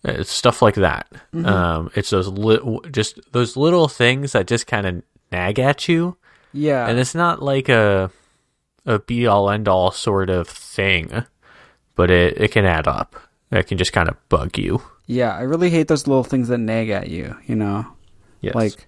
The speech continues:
Speaker 2: like when people pet your cheek while you're chewing food that they shoved in your mouth. Um, anyway,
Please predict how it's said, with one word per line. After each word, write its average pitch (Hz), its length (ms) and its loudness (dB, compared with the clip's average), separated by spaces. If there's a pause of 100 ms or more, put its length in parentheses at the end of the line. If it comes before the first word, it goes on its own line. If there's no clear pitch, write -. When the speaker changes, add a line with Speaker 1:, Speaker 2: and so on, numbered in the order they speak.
(120)
Speaker 2:
like 123 160 -4
when 131 100 4
people 143 240 4
pet - 460 -4
your 160 140 2
cheek - 420 -2
while 135 80 2
you're 123 160 -2
chewing 131 480 -2
food 135 320 0
that 123 140 -2
they 117 100 -2
shoved 123 440 -2
in 123 140 2
your 120 140 0
mouth. - 480 -6 (320)
Um, 113 680 0 (380)
anyway, 131 680 2